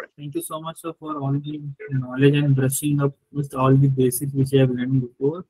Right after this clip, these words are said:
So it was really nice to get through all this, because with the due course of time, we forget all the back things which are bit are and which are really very important while, you know,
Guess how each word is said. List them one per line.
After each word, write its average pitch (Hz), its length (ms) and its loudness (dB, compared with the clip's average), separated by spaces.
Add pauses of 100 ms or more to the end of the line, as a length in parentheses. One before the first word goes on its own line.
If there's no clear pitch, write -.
(340)
So - 140 0
it 151 160 4
was 160 180 4
really 151 240 6
nice 156 380 0
to 170 140 0
get 143 260 6 (200)
through 180 160 8
all 160 160 8
this, 160 140 0
because 156 380 2
with 165 160 -2 (420)
the 170 80 -6
due 170 240 8
course 185 240 -2
of 180 160 -2
time, 170 340 -8
we 185 220 -6 (160)
forget 170 320 4
all 160 180 2
the 160 280 -2 (500)
back 143 240 4
things 160 180 -14
which 147 180 -6
are 156 100 2
bit 160 240 -2
are 165 160 4
and 180 160 -4
which 170 200 -2
are 175 140 2 (180)
really 165 380 6
very 170 300 4
important 156 520 -2
while, 170 220 2 (280)
you 165 100 -10
know, 226 180 0